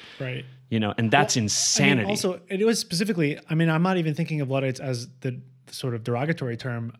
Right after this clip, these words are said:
Speaker 1: I mean, yeah, they smashed looms. And so this is a type of technology that, yes, two hundred years ago or whatever was displacing to a few thousand workers in England and, like, legitimately was a threat to their life,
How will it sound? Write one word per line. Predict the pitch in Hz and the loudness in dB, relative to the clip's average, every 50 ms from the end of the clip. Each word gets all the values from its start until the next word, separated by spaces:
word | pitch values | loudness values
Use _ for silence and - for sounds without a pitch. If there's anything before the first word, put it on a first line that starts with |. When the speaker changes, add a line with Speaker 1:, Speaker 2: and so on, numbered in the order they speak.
| _ - | _ -6
Speaker 1:
I | 143 | -2
mean, | 131 131 123 117 123 131 | -2 0 -2 -2 -2 0
yeah, | 139 139 127 | 2 2 2
they | 117 127 131 135 135 135 143 - - - - _ | 2 2 2 2 2 0 0 -4 -8 -14 -20 _
smashed | - - - 156 147 143 135 - - - - | -12 -6 -4 -2 0 0 -2 -4 -6 -10 -12
looms. | - - 202 160 180 180 165 131 113 113 110 113 - - - - _ _ - | -6 0 2 4 6 6 6 4 2 0 -2 -6 -8 -8 -10 -14 _ _ -4
And | 185 160 147 139 147 - - _ _ - - 170 | 0 0 2 2 0 -4 -8 _ _ -14 -8 -2
so | 147 170 170 | 2 4 4
this | 190 202 208 | 4 4 4
is | 240 226 | 2 2
a | |
type | 202 196 190 180 | 2 4 4 2
of | 165 | 2
technology | - 165 - 160 147 147 156 147 135 143 135 | 0 0 0 2 2 2 2 2 0 0 0
that, | 131 123 127 - - 156 | 0 0 -2 -2 -4 -2
yes, | 139 117 104 - - - - | -2 -2 -2 -6 -10 -10 -8
two | - 156 | -2 0
hundred | 156 151 147 156 135 | 0 2 2 2 2
years | 131 139 135 127 | 2 2 2 2
ago | 117 120 110 113 - - - - - | 0 0 0 0 -2 -4 -6 -8 -6
or | - 120 117 | -4 -2 0
whatever | 117 131 135 120 123 117 117 113 - - - _ - | 0 2 0 2 0 0 -2 -4 -6 -14 -16 _ -4
was | 135 127 113 | -2 -2 -2
displacing | 143 127 - - 151 135 131 123 - 143 135 127 | -2 -4 -4 -2 -2 -2 -2 -2 -2 -4 -4 -4
to | 127 - 139 127 123 123 135 - | -2 0 2 2 2 2 0 -4
a | 120 | -6
few | - - 131 | -4 -2 -2
thousand | 127 139 131 127 123 127 123 120 | 0 2 2 0 0 0 -2 -2
workers | 120 117 113 - 123 113 113 110 104 | -2 -2 -4 -4 -6 -6 -6 -6 -8
in | 110 127 117 | -8 -10 -8
England | 123 117 113 113 110 107 107 107 95 - - | -8 -6 -6 -6 -6 -6 -6 -8 -8 -6 -4
and, | 131 120 113 110 113 | -4 -2 -2 -2 -2
like, | 117 113 113 113 - - | 0 0 0 -2 -4 -4
legitimately | 160 135 123 113 131 131 135 139 143 | -2 0 0 2 2 0 0 0 0
was | 131 127 113 | 0 -2 -2
a | 127 | -4
threat | - - 135 127 127 | -4 -4 -4 -4 -4
to | 135 | -4
their | 123 123 117 | -4 -4 -2
life, | 117 123 120 110 - | -2 -4 -6 -8 -10